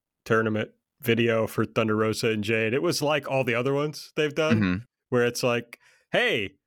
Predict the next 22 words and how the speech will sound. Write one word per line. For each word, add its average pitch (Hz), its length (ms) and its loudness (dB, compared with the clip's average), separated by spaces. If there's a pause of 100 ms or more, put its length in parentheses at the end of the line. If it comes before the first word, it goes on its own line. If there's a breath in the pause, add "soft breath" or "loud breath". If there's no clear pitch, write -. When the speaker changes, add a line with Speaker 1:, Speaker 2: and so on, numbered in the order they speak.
(280)
Speaker 1:
here's 175 200 2
these 190 140 -2
two 196 120 0
people 196 280 0
that 151 120 0
are 156 60 0
having 170 200 0
a 160 40 -2
match, 165 380 -2
and 131 120 -2
they 135 100 0
have 143 340 -4 (480)
vague, 135 680 -2 (600)
um, 123 540 -2 (440)
things 139 360 2
that 135 120 -2
they 139 140 0
care 143 220 -2
about 98 340 -4 (120)
or 107 80 -4
whatever," 101 480 -8
and 104 320 -4